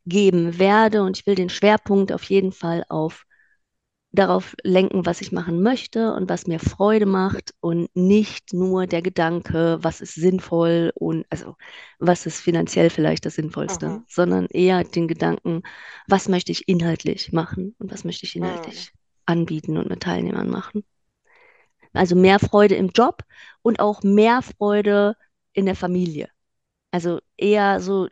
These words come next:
Speaker 1: drüber nachdenken, nicht, äh, was ist sinnvoll zu tun, sondern was würde uns heute Freude machen. Und die anderen fragen in der Familie,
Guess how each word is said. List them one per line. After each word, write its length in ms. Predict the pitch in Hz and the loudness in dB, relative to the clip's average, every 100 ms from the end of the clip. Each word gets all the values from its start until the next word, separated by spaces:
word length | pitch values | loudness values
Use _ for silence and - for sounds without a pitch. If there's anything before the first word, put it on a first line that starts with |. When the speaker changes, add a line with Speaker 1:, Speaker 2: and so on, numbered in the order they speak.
| - | -8
Speaker 1:
drüber 260 | - 185 180 | -4 -2 0
nachdenken, 580 | 175 190 180 170 185 202 | -2 -2 -2 0 2 4
nicht, 420 | 226 - - - | 4 2 -6 0
äh, 280 | 185 175 170 | 2 2 0
was 320 | 170 185 - | -4 -4 -4
ist 120 | 170 - | -6 -4
sinnvoll 400 | 254 269 240 233 | -4 -2 -4 -6
zu 120 | 220 | -6
tun, 360 | 214 233 233 - - - - - | 0 2 2 0 -12 -20 -20 0
sondern 460 | 185 190 180 175 | 2 4 2 2
was 180 | - - | -2 -2
würde 180 | 185 175 | -2 -2
uns 200 | 165 170 | -2 -2
heute 220 | 165 - | -4 -4
Freude 320 | - - 170 160 | -4 0 0 0
machen. 320 | 156 - 156 | -6 -8 -10
Und 120 | 160 | -8
die 100 | - | -6
anderen 240 | 175 170 180 | -4 -4 -6
fragen 500 | - 165 165 160 - - - - - _ - | -2 0 0 0 -4 -14 -20 -20 -20 _ -4
in 120 | 170 | -4
der 100 | 165 | -2
Familie, 580 | 170 165 165 160 - | -2 -2 0 -2 -2